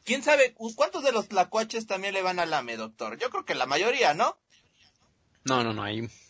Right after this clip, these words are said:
Speaker 2: un, como unos tres o cuatro que, que, que le son a la América. De hecho,
Speaker 1: Ah,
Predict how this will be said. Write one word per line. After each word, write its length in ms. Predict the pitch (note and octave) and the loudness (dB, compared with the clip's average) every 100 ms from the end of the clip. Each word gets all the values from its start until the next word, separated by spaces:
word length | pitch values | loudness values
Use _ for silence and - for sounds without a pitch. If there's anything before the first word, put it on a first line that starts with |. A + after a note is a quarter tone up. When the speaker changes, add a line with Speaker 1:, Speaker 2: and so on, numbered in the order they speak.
| - | -16
Speaker 2:
un, 500 | A#2 A2+ A#2+ B2 A#2 _ | -10 -8 -6 -6 -8 _
como 200 | - A2 | -10 -4
unos 180 | A#2+ A#2+ - _ | -4 -4 -10 _
tres 240 | A#2 B2 | 0 0
o 40 | A#2+ | 2
cuatro 320 | A#2+ A#2+ - | 0 0 -4
que, 200 | - G2+ _ - | -14 -18 _ -16
que, 160 | G2 - | -14 -14
que 80 | - | -6
le 160 | G#2 G#2 | -2 -2
son 200 | - A#2 | 0 0
a 20 | |
la 60 | G#2 | 0
América. 320 | G2 F#2 - | -4 -10 -6
De 80 | G#2+ | -4
hecho, 260 | - C#3+ - - | 0 -2 -4 -4
Speaker 1:
Ah, 180 | C3 | 0